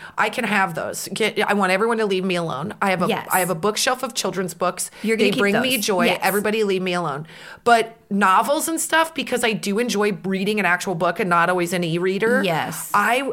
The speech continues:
Speaker 1: I made a box to give. Uh, here's the thing that helps me. I don't like throwing stuff in the trash, especially if I just paid for something
Speaker 2: Yeah.
Speaker 1: or if I enjoyed it.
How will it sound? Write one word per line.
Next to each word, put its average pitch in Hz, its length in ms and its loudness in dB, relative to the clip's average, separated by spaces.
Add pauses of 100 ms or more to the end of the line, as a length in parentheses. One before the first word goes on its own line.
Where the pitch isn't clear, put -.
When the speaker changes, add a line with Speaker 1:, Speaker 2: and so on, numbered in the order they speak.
Speaker 1:
I 214 420 0 (180)
made 208 300 4
a - 20 2
box 170 580 0
to 247 140 -2
give. 190 460 0
Uh, 214 140 0
here's 392 280 2
the 440 80 4
thing 302 220 -2
that 233 100 0
helps 190 280 -4
me. 160 200 -8 (800)
I 208 100 -2
don't 233 300 2
like 226 200 -2
throwing 180 240 0
stuff 160 260 -4
in 170 80 -2
the 160 80 0
trash, 160 500 -4
especially 190 880 -4
if - 120 -8
I 165 80 2
just 165 320 -2
paid 160 320 -4
for 196 120 0
something 202 460 0
Speaker 2:
Yeah. 170 340 2
Speaker 1:
or 220 160 8
if 247 200 2
I 180 120 6
enjoyed 196 520 2
it. - 240 -4